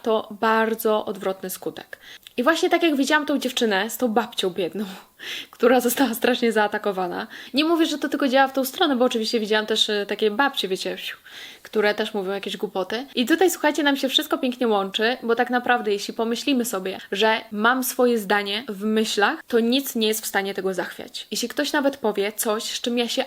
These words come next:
absolutnie nie zgadzam, ale w mojej myśli mam przekonanie, mam pewność, że moje zdanie jest takie i takie, to ja nie będę na siłę starała się zmienić zdanie kogoś innego, no bo niech tak sobie uważa. Jeśli nie robi nikomu tym krzywdy,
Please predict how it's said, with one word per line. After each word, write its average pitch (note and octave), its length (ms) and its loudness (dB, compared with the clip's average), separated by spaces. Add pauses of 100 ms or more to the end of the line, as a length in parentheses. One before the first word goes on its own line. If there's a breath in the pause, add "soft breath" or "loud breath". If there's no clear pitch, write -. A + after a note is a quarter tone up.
absolutnie B3 680 -2
nie A3+ 120 0
zgadzam, G3+ 480 -4 (140)
ale A3 240 4
w G#3 80 -2
mojej C#4+ 320 2
myśli C4+ 500 0
mam A#3+ 260 2
przekonanie, B3 640 0
mam A3 200 -2
pewność, B3 800 -4
że A3 180 2
moje C#4+ 320 2
zdanie A#3+ 340 2
jest G#3+ 260 -4
takie A3 220 0
i - 140 -8
takie, A3+ 440 -6
to B3+ 100 2
ja C4+ 140 4
nie C4 120 2
będę D#4 260 0
na C#4 120 0
siłę G#3 460 -2
starała A3 400 0
się G#3 240 -4
zmienić B3+ 440 -2
zdanie G#3 300 -4
kogoś G#3 300 -4
innego, G3 480 -8 (320 soft breath)
no D4+ 60 -2
bo C#4+ 100 -2
niech C#4+ 160 -2
tak D4 160 -4
sobie D4 220 -2
uważa. C4+ 540 0
Jeśli A3 240 -2
nie G#3 120 0
robi A#3 220 2
nikomu D4+ 300 -2
tym D4 180 -2
krzywdy, G3+ 540 -2